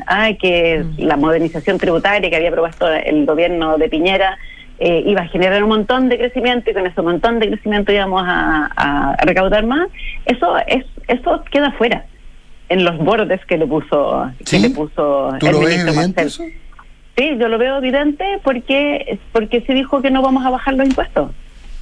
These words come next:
Speaker 1: Vamos a elevar la recaudación y vamos a elevar la recaudación y eso se hace a través de impuestos. El crecimiento,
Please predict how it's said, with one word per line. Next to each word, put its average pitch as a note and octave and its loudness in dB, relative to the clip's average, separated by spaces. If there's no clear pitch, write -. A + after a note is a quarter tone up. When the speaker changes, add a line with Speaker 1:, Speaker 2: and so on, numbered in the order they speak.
Speaker 1:
Vamos A3 2
a C4 6
elevar A3+ 2
la A#3 0
recaudación A#3 2
y G#3+ 0
vamos G#3 2
a G#3 2
elevar G3+ 2
la G3 2
recaudación F#3 2
y E3+ 2
eso F#3 -2
se F3 -2
hace F3 0
a - 2
través D#3+ 2
de A3 4
impuestos. C#4 0
El D3 2
crecimiento, E3 4